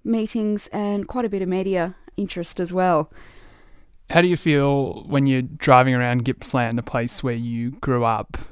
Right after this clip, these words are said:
Speaker 2: and lived for a long time and worked for a long time,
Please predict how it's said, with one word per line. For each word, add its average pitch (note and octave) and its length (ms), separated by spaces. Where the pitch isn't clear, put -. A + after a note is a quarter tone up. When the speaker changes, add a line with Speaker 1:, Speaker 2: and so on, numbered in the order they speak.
Speaker 2:
and A#2 260
lived A#2 320
for - 240
a B2+ 80
long B2 320
time A2 300
and A2 100
worked A#2+ 320
for - 160
a A#2 80
long A#2 240
time, A#2 480